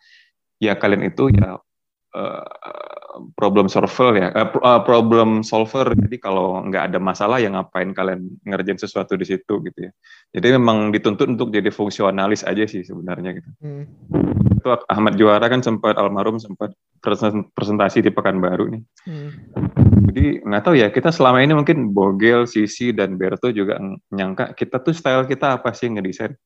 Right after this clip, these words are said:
Speaker 1: Sampai gua kemarin ketemu almarhum itu presentasi di sini, gua baru nyadar bahwa pas gua liat desainnya kan beda-beda ya, si
Speaker 2: Hmm.
Speaker 1: almarhum ya. Dari semua desain tuh kok beda-beda, apakah nggak ada stylenya juga? Gua bukan menyampingkan yang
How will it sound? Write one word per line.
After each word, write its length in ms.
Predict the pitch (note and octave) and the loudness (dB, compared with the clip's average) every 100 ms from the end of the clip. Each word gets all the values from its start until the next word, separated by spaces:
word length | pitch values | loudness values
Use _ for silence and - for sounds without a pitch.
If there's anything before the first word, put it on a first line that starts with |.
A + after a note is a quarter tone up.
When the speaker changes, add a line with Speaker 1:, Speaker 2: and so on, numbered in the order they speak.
| _ _ _ _ _ | _ _ _ _ _
Speaker 1:
Sampai 420 | - A2+ A2 C#3+ | -8 -4 -2 0
gua 180 | A#2 C#3 | 4 2
kemarin 240 | C3 B2 | 2 0
ketemu 440 | C3 - A2+ G#2+ A2 | 0 -2 -2 -2 -2
almarhum 400 | G#2+ G#2+ G#2 A2 G2+ | -2 -2 -2 -2 -4
itu 160 | C#3 | -6
presentasi 480 | C3 A#2 G#2 G#2 - | -8 -8 -8 -6 -6
di 60 | B2+ | -2
sini, 180 | A#2+ C3+ | 0 0
gua 160 | C3 D#3 | 2 4
baru 180 | C3 A#2 | 4 2
nyadar 300 | B2+ B2+ G#2+ | 0 -2 -2
bahwa 240 | G#2+ C3 _ _ _ | -2 -4 _ _ _
pas 140 | A#2+ | -6
gua 240 | B2 B2+ C#3+ | 2 4 4
liat 80 | E3+ | 2
desainnya 360 | D#3+ D#3+ D#3+ | 0 0 -2
kan 160 | F#3+ F#3 | -2 -2
beda-beda 400 | D3+ C#3+ E3+ D#3+ | 0 0 2 2
ya, 140 | G2 F2+ _ _ _ _ | 0 -4 _ _ _ _
si 400 | D3+ A2+ G#2 G2+ | -6 -4 -2 -2
Speaker 2:
Hmm. 320 | G#2 G#2+ - G2 | -2 -4 -2 -2
Speaker 1:
almarhum 320 | G2 A2 G#2 | -2 -2 -8
ya. 60 | F#2+ _ _ _ | -20 _ _ _
Dari 380 | G2 G2+ G#2 G#2 | -4 0 0 0
semua 420 | - G#2 G2+ G2+ | -4 -6 -2 -2
desain 300 | G#2 G#2+ A2+ | -2 -4 -4
tuh 160 | C#3+ | -4
kok 160 | - G#2 | -6 -4
beda-beda, 800 | G2 F#2+ - G#2 G#2+ G#2 G#2+ G#2 _ _ _ _ | -4 -4 -4 -6 -4 -2 -4 -6 _ _ _ _
apakah 400 | - - F2 - | -12 -10 -8 -4
nggak 200 | E2+ E2 | -2 -2
ada 100 | C#3 | -2
stylenya 440 | F2 - F2 F2+ F2+ | -4 -2 0 0 2
juga? 240 | A2+ A2+ - | 2 2 2
Gua 220 | A2+ C#3 | 2 4
bukan 240 | B2 G#2 | 2 2
menyampingkan 800 | G#2 G2+ G2 G2+ G2+ G#2 G2+ G#2 | 0 0 0 0 0 0 0 -2
yang 160 | G2 | -2